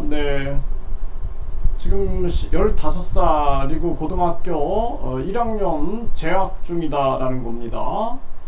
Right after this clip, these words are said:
네, 지금 이 동선을 확인하고 계속 수색 중에 있다라는 거예요.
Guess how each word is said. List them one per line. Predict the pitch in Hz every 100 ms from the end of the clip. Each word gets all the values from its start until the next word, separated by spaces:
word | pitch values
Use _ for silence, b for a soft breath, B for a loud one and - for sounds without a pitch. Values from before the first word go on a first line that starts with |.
| - - - - - - - - - - - - -
네, | 135 139 139
지금 | 139 202 214
이 | 214
동선을 | - 214 226 233 226 226 208
확인하고 | 240 240 233 208 196 202 196 175
계속 | 139 147 165 214 - - -
수색 | - - 240 -
중에 | 240 226 190
있다라는 | 143 180 156 151 139
거예요. | 120 135 175 226